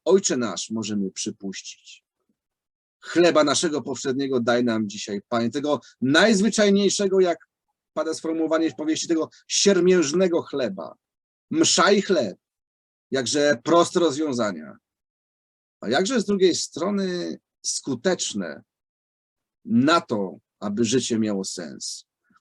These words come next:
To tyle. Chciałem się podzielić garścią to-, te-, te-, tych refleksji, a jednocześnie zaprosić do lektury tej książki, jeszcze raz ją pokażę. Tak ona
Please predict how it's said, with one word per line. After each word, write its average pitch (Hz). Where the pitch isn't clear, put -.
To 208
tyle. 175
Chciałem 165
się 151
podzielić 135
garścią 131
to-, 127
te-, 131
te-, 127
tych 143
refleksji, 139
a 175
jednocześnie 165
zaprosić 131
do 127
lektury 127
tej 117
książki, 135
jeszcze 151
raz 143
ją 117
pokażę. 139
Tak 135
ona 113